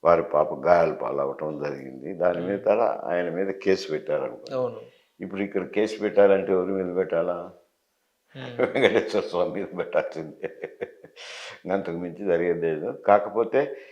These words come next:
Speaker 1: ఇటువంటి కార్యక్రమాన్ని నిర్వర్తించాల్సిన ఈఓ కానీ, జేఈఓ కానీ, కన్సర్న్ అధికారుల మీద వైఫల్యం అవుతుంది. ఆ వైఫల్యాన్ని, ఆ, మీద చర్యలు తీసుకోవాల్సింది ఉంటుంది.
Speaker 2: ఓకే. ఇప్పుడు టీటీడీ చైర్మన్ బాధ్యత లేదంటారా ఇందులో?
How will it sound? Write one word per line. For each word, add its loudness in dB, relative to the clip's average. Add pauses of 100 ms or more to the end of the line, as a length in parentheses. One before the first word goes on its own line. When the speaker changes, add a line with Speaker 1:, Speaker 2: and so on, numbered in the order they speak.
(260)
Speaker 1:
ఇటువంటి 0
కార్యక్రమాన్ని 6
నిర్వర్తించాల్సిన 2
ఈఓ 0
కానీ, 0 (160)
జేఈఓ 0
కానీ, 0
కన్సర్న్ -4
అధికారుల 0
మీద -8
వైఫల్యం -4
అవుతుంది. -8
ఆ 4
వైఫల్యాన్ని, -2 (760)
ఆ, -6 (460)
మీద -2 (140)
చర్యలు -4
తీసుకోవాల్సింది -12
ఉంటుంది. -18 (280)
Speaker 2:
ఓకే. -8 (460)
ఇప్పుడు -2
టీటీడీ -2
చైర్మన్ 0
బాధ్యత 4
లేదంటారా 0
ఇందులో? -8